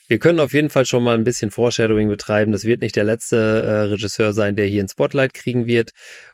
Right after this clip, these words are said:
Und wer die Banausen-Episode beim letzten Mal gehört hat, ähm, da hat Guest schon angeteased, dass in unserer nächsten Folge ein Herr zu Gast sein wird.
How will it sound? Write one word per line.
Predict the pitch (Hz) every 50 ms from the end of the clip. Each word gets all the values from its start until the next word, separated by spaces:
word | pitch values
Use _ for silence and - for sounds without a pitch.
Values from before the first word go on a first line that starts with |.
| _ -
Und | - - - 110 110 107 101 - -
wer | 110 107 107 104 101 98
die | 101 104 101
Banausen-Episode | 98 104 98 101 104 107 117 110 117 117 - 90 - 107 107 110 104 104 110 107 107 104 107
beim | 107 104 104
letzten | 107 107 - - - 113
Mal | 104 101 101
gehört | 104 101 101 104 101
hat, | 104 101 98 - - - 107
ähm, | 104 104 101 98 98 98 98 98 98 98 95 95
da | 98 95 95 95
hat | 95 - -
Guest | - 127 123 - -
schon | 131 120 120 113
angeteased, | 113 117 120 113 113 - - - 131 123 117 - - -
dass | 113 101 -
in | 110 104
unserer | 104 104 104 101 101
nächsten | 104 113 117 113 - - -
Folge | - - 117 113 113 110 110 101
ein | 101 98
Herr | 98 117 143 160 175 165
zu | - - 175 156
Gast | 156 156 151 - - -
sein | 151 135 139 135 135
wird. | 135 139 139 135 - -